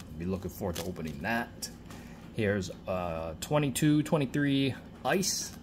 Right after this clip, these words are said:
I love Ice hockey cards. Don't confuse that with meth. We got twenty-two twenty-three S P A,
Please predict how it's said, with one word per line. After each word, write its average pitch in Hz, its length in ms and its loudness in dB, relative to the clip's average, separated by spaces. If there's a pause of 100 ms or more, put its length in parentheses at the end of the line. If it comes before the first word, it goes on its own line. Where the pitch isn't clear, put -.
I 82 60 -6
love 95 280 0 (100)
Ice - 680 2 (440)
hockey 113 560 4 (280)
cards. 110 640 0 (460)
Don't 98 300 -2
confuse 95 440 0
that 92 260 0
with 87 680 -2
meth. 80 500 -2 (760)
We 104 60 2
got 110 260 4
twenty-two 151 540 4
twenty-three 120 840 6 (540)
S 110 160 0
P 117 280 4
A, 160 240 2